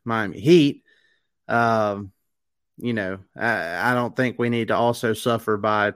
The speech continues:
turning right around and giving the New York Knicks a, a first round pick, a lottery pick. <laughs> So,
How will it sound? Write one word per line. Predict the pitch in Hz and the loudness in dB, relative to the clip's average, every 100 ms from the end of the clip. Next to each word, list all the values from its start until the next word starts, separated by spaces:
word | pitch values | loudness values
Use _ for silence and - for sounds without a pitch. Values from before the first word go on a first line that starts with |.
| - | -6
turning | - 120 117 | -2 0 0
right | 113 113 | 2 2
around | 107 110 110 107 | 2 0 0 -2
and | 104 104 | -4 0
giving | 110 110 | 0 0
the | 107 | -2
New | 104 | -2
York | 104 101 90 | 0 0 0
Knicks | 107 104 - | -4 -4 -6
a, | 95 85 98 | -8 -8 -8
a | 85 | -8
first | - 107 - | -2 -2 -2
round | 98 98 | -6 -6
pick, | - 98 95 _ | -4 -4 -6 _
a | - | -10
lottery | 104 107 - 90 | -4 -2 -2 -6
pick. | - - - - | -4 -4 -4 -12
<laughs> | - - - - 147 - | -12 -16 -14 2 2 4
So, | - - - | -2 0 0